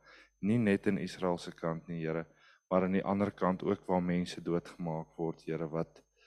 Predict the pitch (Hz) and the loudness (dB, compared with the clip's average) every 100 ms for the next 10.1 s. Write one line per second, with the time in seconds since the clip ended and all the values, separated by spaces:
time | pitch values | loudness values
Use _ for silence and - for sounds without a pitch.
0 | _ _ 95 104 101 - 90 - - 85 | _ _ 2 4 4 6 4 4 -6 -2
1 | 80 80 - 80 73 78 - 80 80 _ | -2 -4 -10 -10 -8 -8 -10 -16 -18 _
2 | _ - 95 98 92 90 - - - - | _ 4 6 8 6 4 -2 -10 -4 4
3 | 92 98 92 - - - - 95 90 95 | 6 6 2 -8 -20 -18 -2 4 6 6
4 | 95 - 90 104 101 98 95 - - 92 | 2 0 -4 0 2 2 0 -6 -14 -4
5 | 87 95 95 95 82 82 87 92 - 82 | 2 4 4 -2 -2 0 2 2 0 -2
6 | 90 - 92 - 92 87 87 - - 85 | -2 0 0 0 2 2 0 -4 -4 -2
7 | 85 82 - 104 113 _ _ _ - _ | -2 -4 -4 -4 -6 _ _ _ -20 _
8 | 95 92 95 - 92 - 104 107 - 104 | 4 4 4 0 -6 -4 2 0 0 -2
9 | 95 87 90 80 - 95 90 85 85 90 | -2 -4 -4 -4 -2 -4 0 2 4 4
10 | 95 | 0